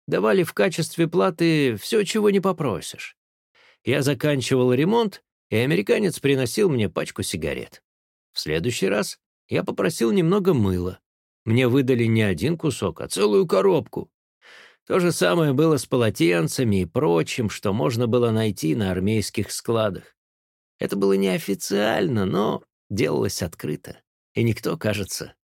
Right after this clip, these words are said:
не был против. Эсэсовская казарма оказалась уютной, с мебелью и кроватями. Нас было одиннадцать человек. Мы взяли с собой восьмерых друзей, людей, которых знали и которым доверяли.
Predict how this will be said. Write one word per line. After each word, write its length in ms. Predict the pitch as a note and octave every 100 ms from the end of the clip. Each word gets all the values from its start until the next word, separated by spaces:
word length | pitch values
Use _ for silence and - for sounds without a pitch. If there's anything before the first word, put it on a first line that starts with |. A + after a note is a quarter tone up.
| -
не 200 | F#2 E2
был 160 | C#2+
против. 560 | - - B1+ - - - _ _ _ _ _ _ _ _ _ _ _ _ _
Эсэсовская 680 | D#2 D#2 E3 E3+ D#3 - D3
казарма 560 | D3 C3+ F3 F#3 F3+ D#3
оказалась 580 | D3+ C3+ F3+ F3+ D#3+
уютной, 600 | A3+ G#3 C#3+ A2+ C#3 D3 _ _ _ -
с 140 | -
мебелью 640 | F2+ F2+ C#3 D#3 D#3+ C3 G2+
и 40 |
кроватями. 800 | - D#2+ C2+ C#2 - - - - _ _ _ _ _
Нас 260 | - F3+ E3+
было 300 | C3+ G3 F3+
одиннадцать 540 | D#3 D#3 E3 D#3+ D#3+
человек. 640 | - C#3+ A#2+ F2+ - - _ _ _ _
Мы 160 | F#3+ G#3+
взяли 300 | C3 C#3+ C3+
с 100 | A#2
собой 320 | A2+ G#2+ C3
восьмерых 500 | A2+ - A2+ A#2 F#2+
друзей, 520 | A#2+ B2 G#2+ F#2+ - _ - _ -
людей, 400 | B2 A#2 F3+ E3
которых 440 | A#2 A2 F#2+ E2+
знали 560 | E2 G2 F3+ F#3 D#3+ _ _
и 120 | - A2
которым 420 | A2 D3+ C#3+ B2+
доверяли. 640 | B2 B2 G2 C2+ -